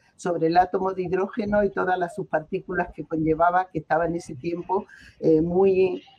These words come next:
ah, desarrollándose, muy en boga, porque había muchísimos experimentos sobre el tema, ¿no? Entonces yo decidí que quería estudiar química porque quería estudiar la estructura de la materia, me interesaba mucho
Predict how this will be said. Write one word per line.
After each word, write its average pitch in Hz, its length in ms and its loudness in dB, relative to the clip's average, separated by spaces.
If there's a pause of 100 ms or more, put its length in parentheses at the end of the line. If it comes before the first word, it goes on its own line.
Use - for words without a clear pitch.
ah, 156 540 0
desarrollándose, 190 1000 2
muy 170 300 0
en 175 140 -4
boga, 208 380 2 (360)
porque 147 1200 -2
había 160 260 -2
muchísimos 170 540 -6
experimentos 156 680 -2
sobre 139 260 -8
el 127 120 -8
tema, 135 280 -4
¿no? 220 220 -4 (360)
Entonces 180 420 0
yo 175 640 0
decidí 180 460 -6
que - 160 -4
quería 151 240 -2
estudiar 165 500 -2
química 175 480 -2
porque 160 280 -6
quería 156 240 2
estudiar 160 460 2
la 170 100 0
estructura 160 500 -2
de 156 100 2
la 139 100 -4
materia, 160 440 0
me 147 100 4
interesaba 147 560 -2
mucho 160 400 -2